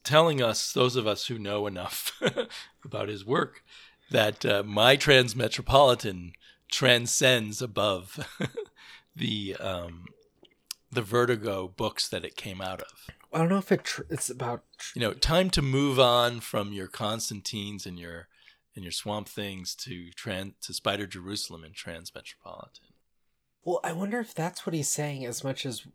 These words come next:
Speaker 2: w-, what he's saying here is more like, my work in Transmet may not hold up ten years from now, but it was representative of the time that it was in.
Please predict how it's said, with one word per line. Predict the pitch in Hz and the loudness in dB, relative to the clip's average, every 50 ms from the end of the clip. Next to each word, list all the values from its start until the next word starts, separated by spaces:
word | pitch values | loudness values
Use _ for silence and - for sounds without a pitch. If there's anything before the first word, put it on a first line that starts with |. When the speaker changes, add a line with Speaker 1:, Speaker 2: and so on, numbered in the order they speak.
| _ _ | _ _
Speaker 2:
w-, | - 120 107 104 107 107 107 - - - | -16 -16 -16 -16 -16 -16 -16 -14 -14 -12
what | - 113 - - | -8 -8 -6 -6
he's | - 107 | -6 -4
saying | - - 139 123 113 107 107 | -4 -2 -2 -2 -2 -4 -8
here | - - 131 131 127 | -10 -8 -8 -6 -4
is | 113 104 95 - - | -4 -6 -6 -8 -6
more | 110 107 104 107 | -4 -4 -4 -4
like, | 101 95 95 95 87 - _ _ _ _ _ _ _ - - | -6 -6 -6 -8 -10 -12 _ _ _ _ _ _ _ -14 -8
my | 139 123 110 110 110 113 110 117 117 110 | -6 -4 -4 -2 0 0 0 0 -2 -4
work | 101 92 95 107 107 107 107 - - - - _ | -6 -4 0 0 2 2 0 -2 -6 -16 -16 _
in | - 113 107 104 101 95 | -8 -8 -6 -6 -8 -8
Transmet | 87 - - - - 110 104 107 110 110 104 - - 113 101 95 92 90 80 - _ _ _ _ _ _ _ _ _ _ - | -8 -8 -6 -4 -2 -2 -2 -2 -4 -4 -6 -6 -4 -4 -4 -4 -4 -6 -8 -10 _ _ _ _ _ _ _ _ _ _ -12
may | - 120 107 104 113 113 113 117 | -10 -8 -6 -4 -2 -2 -2 -2
not | 113 113 110 107 107 104 - | -2 -2 -2 -2 -4 -4 -6
hold | - - - 117 107 - | -8 -4 -2 -2 -2 -2
up | 101 101 98 - - - | -4 -6 -6 -8 -12 -14
ten | - - 117 107 101 | -10 -8 -6 -6 -6
years | 98 101 107 113 110 - | -6 -6 -6 -6 -6 -6
from | - - 113 101 | -6 -6 -8 -8
now, | 95 90 90 90 90 90 87 _ - | -6 -6 -6 -8 -8 -10 -12 _ -8
but | 104 98 | -6 -4
it | 101 101 - | -4 -6 -6
was | - 101 104 101 101 101 98 95 95 - - - - - _ _ _ _ _ _ _ _ _ _ _ _ _ _ _ _ _ _ _ _ _ | -6 -6 -4 -4 -4 -4 -6 -4 -4 -2 -2 -2 -4 -8 _ _ _ _ _ _ _ _ _ _ _ _ _ _ _ _ _ _ _ _ _
representative | - 123 104 117 107 - - - 117 107 95 92 104 101 104 101 92 98 95 95 90 85 - - - - - - | -8 -4 -2 -2 -4 -4 -6 -6 -6 -4 -4 -4 -4 -6 -6 -6 -6 -6 -6 -6 -6 -10 -14 -20 -20 -16 -10 -8
of | 110 104 95 98 - | -8 -8 -8 -10 -6
the | - 107 | -6 -6
time | - - - - 95 95 90 | -6 -6 -10 -10 -10 -10 -10
that | 90 92 85 | -10 -10 -10
it | - | -10
was | - 80 82 - - | -10 -8 -4 -2 0
in. | 117 113 90 - - - | 0 0 -2 -4 -10 -18